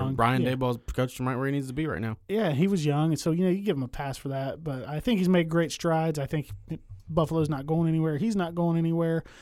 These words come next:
Speaker 1: Um, but
Speaker 2: Hopefully Brian Daboll, for their sakes, not going anywhere.
Speaker 1: it doesn't look like he is. Um, but the speed of the Chiefs and, and, and, and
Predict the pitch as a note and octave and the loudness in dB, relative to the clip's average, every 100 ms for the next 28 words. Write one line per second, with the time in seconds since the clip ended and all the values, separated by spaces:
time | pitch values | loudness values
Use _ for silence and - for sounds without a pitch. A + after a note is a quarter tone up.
0 | - - D3 C#3+ C#3+ C#3 C#3 C3 C3 C3+ | -20 -10 -4 -2 0 0 0 -2 -2 -2
1 | C3+ C#3 C3 C#3 B2+ A#2+ B2 B2+ A#2+ G#2 | 0 0 0 2 2 0 -2 -4 -2 -4
2 | A#2 G2+ G#2 G#2+ G#2 G2+ G#2 - D#3 C3+ | -4 -6 -4 -4 -4 -4 -6 -8 -10 -2
3 | F#3+ A3 A#2+ D3 D4+ - D3 - D3+ C#3 | 0 0 2 6 6 4 -4 -6 -6 -6
4 | C#3 F3+ - - D#3 D#3 D#3 C#3+ D#3+ D#3 | -4 -6 -8 -12 -8 -8 -8 -10 -12 -10
5 | - C4 C4 A#3+ G3+ - A3 A3 - F#3 | -4 4 6 6 4 2 4 4 4 0
6 | E3+ F3+ F#3 F3+ F#3 E3 D3+ - F3+ D#3+ | -2 -4 -6 -6 -6 -6 -10 -6 -4 -2